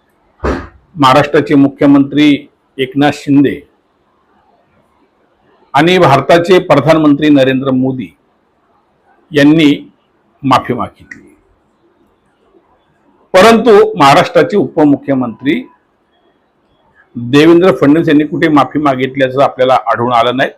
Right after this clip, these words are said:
तुम्हाला आले असेल तर बघा. मुळात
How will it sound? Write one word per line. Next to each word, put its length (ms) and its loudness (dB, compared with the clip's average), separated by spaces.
तुम्हाला 280 0
आले 160 0
असेल 260 -10
तर 60 -2
बघा. 340 0
मुळात 480 4